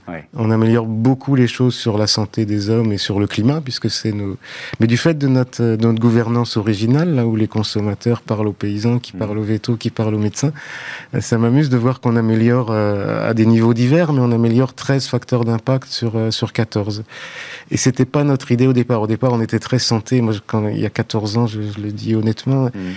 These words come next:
Speaker 2: quand les gens me disaient, les consommateurs, « Il faudrait que les œufs Bleu Blanc Cœur soient des œufs plein air », je les regardais en disant, « Mais, euh, ce qui a d'importance, c'est la, ce que mange la poule, c'est pas l'endroit où elle pond. »
Speaker 1: Mm.
Speaker 2: Et puis petit à petit, on a intégré des critères comme ça, on en a intégré d'autres.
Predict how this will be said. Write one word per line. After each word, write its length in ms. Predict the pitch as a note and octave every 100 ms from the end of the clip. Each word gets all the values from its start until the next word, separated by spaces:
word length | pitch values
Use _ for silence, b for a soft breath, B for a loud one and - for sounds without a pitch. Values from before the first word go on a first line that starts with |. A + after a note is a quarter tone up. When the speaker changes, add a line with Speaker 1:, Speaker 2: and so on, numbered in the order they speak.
| B
Speaker 2:
quand 100 | -
les 120 | A2
gens 180 | G#2+ A2
me 80 | A2
disaient, 280 | G2+ G#2+ A#2+
les 80 | A2+
consommateurs, « 760 | A2+ G#2 A2+ A2 G#2 - A#2+
Il 40 | A2
faudrait 300 | - G2+ G#2+
que 100 | A2+
les 140 | G2+
œufs 140 | A2 G#2+
Bleu 140 | A2
Blanc 200 | G2+ G#2+
Cœur 220 | - A#2
soient 140 | - G#2+
des 200 | G#2+ A2
œufs 80 |
plein 240 | G2 G#2 G#2+
air », 160 | C#3 A#2
je 60 |
les 80 | G#2+
regardais 400 | G2 G2+ G2 A#2
en 40 | A2+
disant, « 180 | G#2 A2 G#2 G2 B B B B -
Mais, 60 | -
euh, 520 | - G1+ G1+ G1+ G1+ G1+ G1+ G1+
ce 260 | - - -
qui 80 |
a 40 | G2+
d'importance, 440 | G2 G2+ - B2
c'est 140 | - G#2+
la, 160 | G2
ce 100 | F#2
que 80 | -
mange 200 | G#2 G2+
la 80 | A2+
poule, 220 | A2 D3
c'est 140 | A#2+ A#2
pas 140 | A2
l'endroit 340 | G#2 G#2+ A#2
où 120 | A2 A2+
elle 60 |
pond. » 160 | - D#3 D3+ B B
Speaker 1:
Mm. 40 | F#2 B -
Speaker 2:
Et 60 |
puis 100 | A2+
petit 220 | A#2+ C3 C#3+
à 60 |
petit, 260 | - - C3
on 120 | C3+
a 40 |
intégré 460 | A#2 G#2+ A#2 A2 A#2+
des 100 | A2+
critères 400 | - A2+ A#2 A2+
comme 160 | - A2+
ça, 220 | - A2
on 80 | B2
en 120 | A2+
a 60 | G#2+
intégré 480 | G#2+ - G#2+ G#2 G#2+
d'autres. 520 | G#2 C3 - -